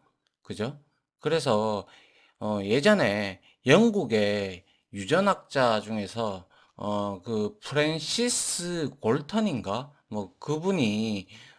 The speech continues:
이제 뭐 부모의 키와 아이들의 키 사이의 연관관계를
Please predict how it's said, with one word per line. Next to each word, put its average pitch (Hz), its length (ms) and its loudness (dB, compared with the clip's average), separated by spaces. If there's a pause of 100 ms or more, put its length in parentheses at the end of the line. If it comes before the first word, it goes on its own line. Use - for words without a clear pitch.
(100)
이제 104 240 -4
뭐 104 260 -2
부모의 185 600 4
키와 135 560 2 (160)
아이들의 135 640 6
키 127 720 -4
사이의 113 720 0 (320)
연관관계를 113 1000 2